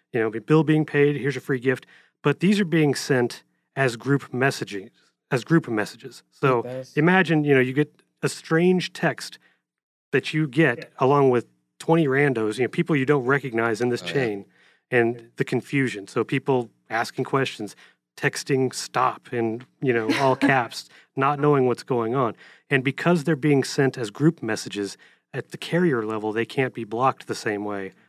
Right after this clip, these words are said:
Speaker 3: Oh.
Speaker 1: as just going.
Speaker 2: It's a
Speaker 1: So,
Speaker 2: nightmare.
Speaker 1: so basically, what, yeah, you, you can mute the thread, you can delete the thread, but, you know, better you just get rid of it. Don't click on anything.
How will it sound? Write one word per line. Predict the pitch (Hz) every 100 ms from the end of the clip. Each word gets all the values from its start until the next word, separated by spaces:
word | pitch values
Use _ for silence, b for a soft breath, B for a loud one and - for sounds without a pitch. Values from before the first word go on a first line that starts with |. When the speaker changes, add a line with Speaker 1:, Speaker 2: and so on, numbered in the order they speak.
| _
Speaker 3:
Oh. | 110 113
Speaker 1:
as | 113
just | - 123 -
going. | 120 107 101
Speaker 2:
It's | -
a |
Speaker 1:
So, | 131
Speaker 2:
nightmare. | 135 135 135 131 135
Speaker 1:
so | 143
basically, | 123 165 - - 131
what, | 127 135 _ _ _
yeah, | - 233 160 -
you, | 139 156 b b _
you | 156
can | 208 185
mute | 151 151
the | 151
thread, | - 135 143 123
you |
can | 127 151
delete | 139 175 135 131
the | 123
thread, | - 117 113 113 _ _ _ _ _ _ -
but, | 120 123 113 b b b b
you | 147
know, | 135 110 107 _ _
better | 143 143
you | 135 131 -
just | 160 -
get | - 185
rid | 135 160
of |
it. | 113 -
Don't | 135 165
click | - 151 143
on | 107
anything. | 98 95 113 98